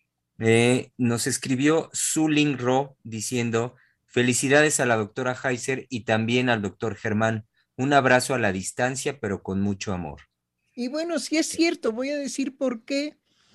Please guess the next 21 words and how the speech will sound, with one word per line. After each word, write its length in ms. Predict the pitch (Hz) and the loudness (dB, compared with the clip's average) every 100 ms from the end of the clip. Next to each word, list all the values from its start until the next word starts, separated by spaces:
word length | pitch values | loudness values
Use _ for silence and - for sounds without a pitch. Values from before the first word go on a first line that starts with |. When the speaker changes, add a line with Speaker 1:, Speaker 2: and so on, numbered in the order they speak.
| _ _ _ - | _ _ _ 0
Speaker 2:
Ayer, 580 | 214 214 262 311 349 - | 2 2 2 2 0 -2
como 300 | 262 226 220 | 0 2 2
el 180 | 220 202 | 2 4
derrumbio 840 | 214 196 254 311 359 453 370 269 | 6 6 4 4 2 0 2 2
de 160 | 226 - | 2 0
calaveras, 720 | 180 170 160 165 160 165 - | -4 -2 -4 -4 -4 -6 -10
es 160 | 180 196 | -12 -6
una 120 | 196 | -6
expresión, 500 | - 151 139 - - - | -6 -8 -6 -8 -10 -12
¿sí? 340 | - 175 - _ _ _ _ _ | -10 -10 -10 _ _ _ _ _
Es 340 | 262 294 311 - | 2 2 0 2
festejar 580 | 214 208 196 185 277 277 | 0 2 -4 -2 0 0
a 80 | 269 | -2
la 160 | 254 | -2
doctora 540 | 240 220 - 226 214 214 | -4 -4 -4 -2 -2 -4
porque 260 | 160 - | -6 -4
es 100 | 202 | -2
el 180 | 214 180 | -4 -4
dieciséis 720 | 151 147 - 127 - 190 220 | -4 -6 -6 -8 -2 -2 -2
de 100 | 254 | -4
enero. 440 | 254 233 196 214 | -4 -4 -2 -4